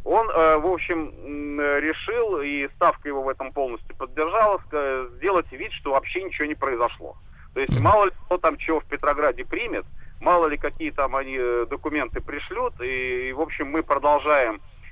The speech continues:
Speaker 1: э, руководиться, руководствоваться, м, э, теми, м, э, решениями, которые приняты раньше, мы верны союзникам, а, и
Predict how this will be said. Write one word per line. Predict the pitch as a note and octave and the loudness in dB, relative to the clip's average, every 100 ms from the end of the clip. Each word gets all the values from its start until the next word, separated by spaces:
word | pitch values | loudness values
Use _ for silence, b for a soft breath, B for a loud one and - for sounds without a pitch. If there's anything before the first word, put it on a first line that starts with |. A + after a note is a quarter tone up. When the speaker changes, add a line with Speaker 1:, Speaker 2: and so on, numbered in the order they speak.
| b | b
Speaker 1:
э, | A2 A#2 A#2 A2+ | 4 6 6 4
руководиться, | A2+ A2+ B2+ C#3 C#3 C#3 C3 - A#2+ A2 A2 | 2 -2 -2 2 2 2 -2 -6 -2 0 0
руководствоваться, | B2+ C#3 C#3+ B2 - A2 - A2+ F#2+ b b b | 0 2 2 0 -4 -8 -4 -2 -2 b b b
м, | G2 G#2 | -10 -4
э, | G#2+ G#2 - | -2 -2 -4
теми, | D3 A#2+ A2+ G#2 | -4 -2 0 -2
м, | F#2 F#2+ | -4 -4
э, | G2+ G#2 | -4 -2
решениями, | B2 - C#3+ G#2+ G2+ | -4 -4 -4 -4 -6
которые | G2+ A#2+ A#2 | -2 -2 -2
приняты | G#2+ A#2+ G2+ B2 | -4 -4 -4 2
раньше, | D3 A3+ - G#3 G#3 b b | 2 2 0 -4 -6 b b
мы | C#3+ D#3 | 0 2
верны | D3 C#3 B2+ G#2+ | 2 0 -2 0
союзникам, | A#2+ G#3+ A3+ G#3+ F#3 F#3+ F3 b b b | 0 0 -6 -6 -4 -6 -6 b b b
а, | B2 A#2+ | 4 4
и | D3+ G#3+ | 0 -4